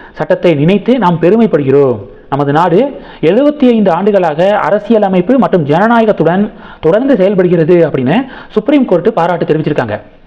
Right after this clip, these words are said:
இந்தி கூட்டணி இந்தியாவுல ஜனநாயகமே இல்ல, இந்தியால ஜனநாயகமே சரிஞ்சுக்கு இருக்கு அப்படின்னு சொல்லிட்டு பேசிக்கிட்டு இருக்காங்களா?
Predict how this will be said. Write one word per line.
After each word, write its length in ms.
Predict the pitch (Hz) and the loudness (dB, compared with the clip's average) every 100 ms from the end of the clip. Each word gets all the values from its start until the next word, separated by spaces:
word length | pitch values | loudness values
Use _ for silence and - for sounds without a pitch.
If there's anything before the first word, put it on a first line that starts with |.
| _ _ | _ _
இந்தி 200 | 143 190 | -4 -2
கூட்டணி 360 | 196 - 175 190 | 0 0 0 0
இந்தியாவுல 460 | 190 202 196 143 - - - 117 | 0 2 0 -2 -6 -18 -12 -4
ஜனநாயகமே 560 | 147 208 214 202 214 | -2 0 0 0 0
இல்ல, 260 | 175 165 165 | 0 2 0
இந்தியால 400 | 139 170 208 185 | 0 0 2 2
ஜனநாயகமே 800 | 143 175 202 185 190 202 175 - - - - - - | 0 0 0 0 0 0 -2 -6 -16 -20 -20 -20 -6
சரிஞ்சுக்கு 280 | 175 220 214 | -2 0 0
இருக்கு 240 | 185 160 175 | 0 0 2
அப்படின்னு 340 | 160 147 190 | 2 2 0
சொல்லிட்டு 320 | 180 143 170 180 120 - - - - | 0 0 0 0 0 -6 -18 -20 -4
பேசிக்கிட்டு 180 | 185 185 | -2 0
இருக்காங்களா? 500 | 156 160 143 196 | -2 -2 -2 -2